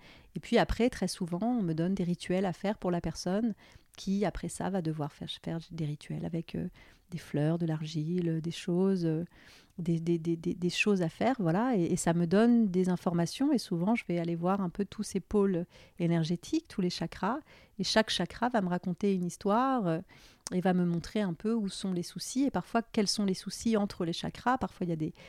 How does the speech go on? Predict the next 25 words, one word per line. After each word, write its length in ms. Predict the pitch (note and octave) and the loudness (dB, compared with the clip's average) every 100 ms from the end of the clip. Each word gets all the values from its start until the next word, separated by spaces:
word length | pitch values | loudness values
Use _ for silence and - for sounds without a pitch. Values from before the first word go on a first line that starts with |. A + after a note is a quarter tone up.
| - | -10
des 140 | E3+ E3+ | 0 2
murs 380 | F3+ G#3 A3 - | 6 6 6 0
qui 100 | F3 | -6
sont 140 | E3 | -6
construits, 360 | - E3 - B3 | -6 -8 -4 -2
parfois, 260 | F#3 F3+ | -2 -2
il 20 | |
y 20 | E3 | -2
a 40 | |
des 100 | D#3+ | -4
trous 500 | - - - A#3 G#3+ | -8 -10 -2 0 0
entre, 360 | F#3+ A#3 - - - - - | -2 -4 -6 -20 -20 -18 -6
et 60 | F3 | 0
voilà. 220 | A#3+ G#3+ | 4 4
Et 60 | E3 | 2
en 60 | |
fait, 180 | D#3 G#3 | 0 -2
petit 300 | F#3 - - | -2 -6 -6
à 40 | |
petit, 240 | D#3+ - B3+ | -6 -4 -2
ça 140 | G3 | 0
me 120 | F3 | 0
donne 200 | E3+ F#3+ | 0 0
une 140 | F#3 E3+ | 0 0
image. 380 | E3 G#3 C4 | 0 0 -4